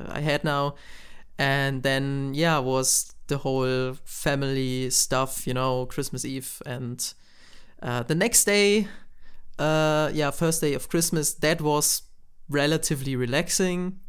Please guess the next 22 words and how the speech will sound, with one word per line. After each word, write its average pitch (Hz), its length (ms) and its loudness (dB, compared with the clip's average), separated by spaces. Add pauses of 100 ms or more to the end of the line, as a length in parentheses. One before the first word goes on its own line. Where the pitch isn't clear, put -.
(520)
But 131 360 0 (400)
all - 80 0
right, 131 260 -2
then - 300 -4
the 147 100 -4
whole - 180 -6
family 123 500 -4
things 123 420 -4
again. 71 440 -6 (520)
Um, 113 540 -4 (400)
and 113 260 -2 (240)
planning 135 480 2
for 120 240 -2
C 123 200 2
three, 175 420 2
'cause 135 240 -2
it 117 120 -4
was 117 220 -6
one 131 220 0
day 123 320 -2
till 127 320 -8
we, 120 340 -6